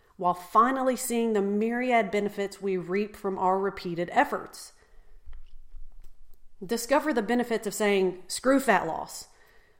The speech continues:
and instead focus on the few important actions that create noticeable results.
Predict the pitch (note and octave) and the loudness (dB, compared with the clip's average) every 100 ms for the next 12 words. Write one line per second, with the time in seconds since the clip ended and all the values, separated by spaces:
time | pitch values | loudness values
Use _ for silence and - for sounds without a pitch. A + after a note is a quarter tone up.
0 | _ - G3 G3 G3 - G#3 - G#3+ A3+ | _ -4 0 2 0 0 -2 0 0 0
1 | A#3 - G3+ G3 F3 - A3+ A#3+ G#3 - | -2 -2 -2 -2 -2 -4 0 2 0 0
2 | G#3+ G3+ F#3+ - G3 G3+ G3+ E3+ D3 D#3+ | 0 2 0 -2 -2 -2 -2 -8 -8 -12
3 | - - _ - G3 - G3+ F#3+ F3 E3+ | -14 -16 _ -8 -6 -4 -2 0 0 0
4 | E3 E3 E3+ F3 E3+ D#3+ D#3+ F3 - - | -4 -4 -6 -6 -6 -4 -2 -4 -6 -14
5 | - | -14